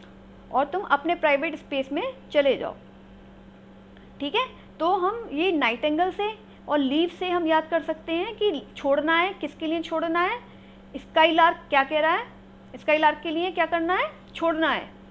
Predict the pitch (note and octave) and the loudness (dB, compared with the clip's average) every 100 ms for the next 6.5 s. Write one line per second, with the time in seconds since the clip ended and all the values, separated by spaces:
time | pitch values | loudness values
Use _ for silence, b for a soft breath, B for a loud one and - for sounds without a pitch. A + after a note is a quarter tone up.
0 | - - - - - - D4 - F4+ - | -20 -20 -20 -20 -20 -8 -8 -4 -4 -2
1 | F4 F4 F#4+ C5 C#4 C4 D4+ B4 C#5+ - | -2 0 0 0 -4 -2 0 -2 -6 -10
2 | A#3+ C4 C4+ D4 E4 F4 - C4+ A3+ G#3+ | -6 -2 2 2 2 -2 0 0 0 -4
3 | C3+ - - C4+ C#4 C#4 C#4 E4 D4+ - | -6 -10 -2 0 4 4 4 -6 -6 -6
4 | D#4+ D#4+ D4+ E4+ A4+ D#4 C4+ E4+ D#4 C#4 | -6 -2 0 0 -2 -2 0 0 0 0
5 | C#4+ C#4+ D4 A3+ G#3+ G#3 - C4+ - D#4 | 0 0 -2 -6 -6 -12 -8 -8 -4 -4
6 | D4+ D#4+ D4 E4+ B4 | -4 -6 -4 -2 -2